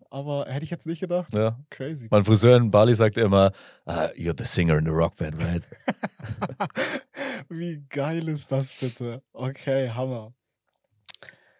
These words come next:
Speaker 1: Ähm, ja, ganz ehrlich, ich hab jetzt gar nicht mehr so viel, weil wir sind jetzt auch schon über eine Stunde mittlerweile dran.
Speaker 2: Oh, echt?
Speaker 1: Tatsächlich,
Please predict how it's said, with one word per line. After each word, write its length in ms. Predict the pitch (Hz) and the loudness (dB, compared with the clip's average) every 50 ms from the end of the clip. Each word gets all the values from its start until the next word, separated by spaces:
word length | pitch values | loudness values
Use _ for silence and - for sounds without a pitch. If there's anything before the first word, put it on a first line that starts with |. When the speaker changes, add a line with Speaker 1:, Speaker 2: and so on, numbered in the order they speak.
| _ _ _ _ _ _ _ _ _ _ _ _ _ _ _ - | _ _ _ _ _ _ _ _ _ _ _ _ _ _ _ -8
Speaker 1:
Ähm, 840 | 147 151 160 165 165 165 165 165 165 165 165 165 165 170 170 151 127 - - _ _ _ _ _ _ _ _ _ _ _ _ | -4 -2 0 0 0 0 0 -2 -2 -4 -4 -4 -4 -6 -6 -8 -12 -18 -20 _ _ _ _ _ _ _ _ _ _ _ _
ja, 240 | _ 117 139 165 180 | _ -2 2 2 4
ganz 200 | 160 147 147 - | 4 2 2 2
ehrlich, 560 | 127 165 180 180 175 214 - - - - _ _ _ _ _ | 0 0 0 0 0 -2 -4 -8 -16 -20 _ _ _ _ _
ich 180 | - 131 - 131 | -14 -10 -6 -6
hab 100 | 170 175 | -4 -4
jetzt 140 | 170 - - | -4 -4 -4
gar 100 | 160 165 | -2 -2
nicht 120 | 156 135 | -2 0
mehr 120 | 143 135 | -2 -2
so 180 | 123 127 147 170 | -2 -2 -4 -6
viel, 420 | - - - 117 113 127 156 175 - _ _ _ _ _ _ _ _ _ _ _ _ _ | -6 -8 -10 -8 -6 -6 -6 -8 -10 _ _ _ _ _ _ _ _ _ _ _ _ _
weil 420 | 120 123 127 131 131 131 131 120 113 120 | -10 -6 -4 -4 -4 -4 -6 -8 -8 -8
wir 80 | 117 | -8
sind 160 | 117 139 147 | -6 -6 -6
jetzt 120 | 139 120 131 | -6 -6 -8
auch 100 | 123 120 | -10 -8
schon 160 | - 135 131 | -8 -10 -8
über 380 | 117 147 139 131 127 131 131 123 | -8 -8 -6 -4 -2 0 0 -2
eine 140 | 120 117 | -2 -6
Stunde 300 | 110 - - 143 143 135 | -10 -10 -8 -8 -8 -8
mittlerweile 420 | 113 110 107 - 104 101 110 110 107 | -8 -10 -12 -12 -14 -14 -12 -14 -14
dran. 260 | 110 104 107 107 123 139 | -14 -14 -14 -14 -4 -2
Speaker 2:
Oh, 120 | 123 135 | 0 0
echt? 160 | - 131 - | 0 0 -4
Speaker 1:
Tatsächlich, 420 | - 98 95 - 117 127 - - | -8 -14 -14 -12 -14 -14 -14 -14